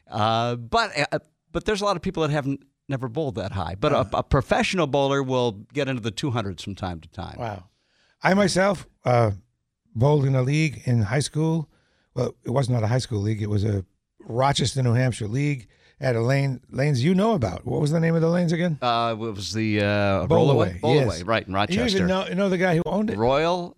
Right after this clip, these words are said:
Speaker 1: well, I, well, I, I don't think he's still with us, Royal Edgerly Senior, and then his son Junior ran it for a while. I don't think it's there anymore.
Speaker 2: There's a particular, well, there are certain sounds and smells to the, to the bowling alley, right? There's
Speaker 1: <laughs>
Speaker 2: the smell of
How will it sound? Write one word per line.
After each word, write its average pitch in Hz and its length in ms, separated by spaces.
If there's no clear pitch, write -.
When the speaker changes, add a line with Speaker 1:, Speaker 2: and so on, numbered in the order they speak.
Speaker 1:
well, 110 140
I, 104 140
well, 104 120
I, 101 240
I 95 80
don't 92 220
think 90 140
he's 92 120
still 104 180
with 101 180
us, 101 120
Royal 107 320
Edgerly 101 400
Senior, 147 520
and 113 260
then 104 80
his 101 140
son 113 340
Junior 131 400
ran 87 180
it 85 120
for 87 140
a 76 60
while. 73 360
I 110 60
don't 151 100
think - 160
it's 151 100
there 170 160
anymore. 80 480
Speaker 2:
There's 165 160
a 170 40
particular, 214 580
well, 180 240
there 160 220
are 147 40
certain 202 260
sounds 165 360
and 131 100
smells 139 500
to 135 100
the, 113 100
to 127 100
the 117 160
bowling 117 320
alley, 113 160
right? 147 260
There's 131 240
Speaker 1:
<laughs> - 180
Speaker 2:
the - 60
smell 185 340
of 131 180